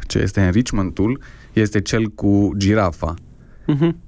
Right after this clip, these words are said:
Speaker 1: Cred că ți l-am zis.
Speaker 2: Da, da, mi l-ai zis. Poți să spui pe scurt, așa, și pentru spectatorii, ascultătorii noștri.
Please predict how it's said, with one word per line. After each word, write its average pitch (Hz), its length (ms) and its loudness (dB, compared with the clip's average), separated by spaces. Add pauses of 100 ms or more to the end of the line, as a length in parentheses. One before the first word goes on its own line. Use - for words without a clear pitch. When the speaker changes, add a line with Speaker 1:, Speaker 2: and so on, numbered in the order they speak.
(540)
Speaker 1:
Cred - 140 0
că 120 80 2
ți - 120 0
l-am 101 160 2
zis. 92 340 -2
Speaker 2:
Da, 151 300 2
da, 165 180 4
mi 147 120 0
l-ai 147 200 2
zis. 147 220 -2
Poți 156 240 0
să 147 440 4
spui 151 220 0
pe 147 120 2
scurt, 131 360 0
așa, 120 300 -2
și - 140 -8
pentru 123 460 0
spectatorii, 120 800 -4 (880)
ascultătorii 139 640 0
noștri. 127 760 0